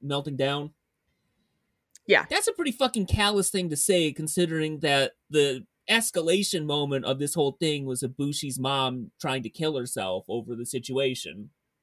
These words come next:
Speaker 1: If that guy even knows that part of the story.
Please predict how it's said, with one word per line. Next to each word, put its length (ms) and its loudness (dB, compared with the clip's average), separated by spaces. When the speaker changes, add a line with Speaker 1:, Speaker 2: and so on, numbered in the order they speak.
Speaker 1:
If 160 8
that 160 6
guy 160 6
even 360 -2
knows 340 2
that 240 -4
part 200 -2
of 60 -12
the 80 -12
story. 560 -6